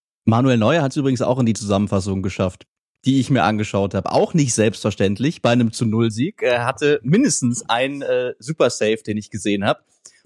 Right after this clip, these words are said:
Uli, wir wissen ja eh, du siehst ihn zweitausendsechsundzwanzig bei der Weltmeisterschaft in Übersee im Tor der deutschen Nationalmannschaft. Das haben wir schon geklärt.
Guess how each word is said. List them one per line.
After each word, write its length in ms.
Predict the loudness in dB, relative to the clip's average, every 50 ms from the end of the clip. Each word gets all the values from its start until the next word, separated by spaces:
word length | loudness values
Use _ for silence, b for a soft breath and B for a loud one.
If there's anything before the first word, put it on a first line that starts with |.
| _
Uli, 320 | 2 2 4 4 4 4 2
wir 80 | 2
wissen 240 | 2 2 0 0 0
ja 80 | 2 4
eh, 160 | 2 2 2
du 100 | 2 2
siehst 320 | 2 0 -2 -4 -4 -2
ihn 260 | 0 0 0 0 0 -4
zweitausendsechsundzwanzig 1300 | -2 0 0 2 2 2 0 0 0 -2 -2 -2 -2 -4 -2 0 -2 -2 -2 -2 -2 -4 -4 -6 -10 -4 0
bei 140 | 0 2
der 160 | 4 4 4 4
Weltmeisterschaft 920 | 2 0 2 0 -2 -2 -2 -4 -8 -6 -6 -8 -8 -8 -12 _ -20 -10 _
in 160 | 2 2 4
Übersee 640 | 4 4 2 2 2 2 2 2 2 2 2 0 -4 _ _ _ _ _
im 160 | 0 0 2
Tor 240 | 2 2 2 4 4
der 100 | 2 2
deutschen 300 | 4 2 0 2 0 -2
Nationalmannschaft. 720 | -2 -2 -2 0 0 2 2 0 0 -2 -4 -6 -6 -8 _ _ _ _ _
Das 160 | -2 0 2
haben 160 | 2 4 4
wir 60 | 2
schon 180 | 2 0 -2 -2
geklärt. 440 | -2 -4 -2 -2 0 0 0 0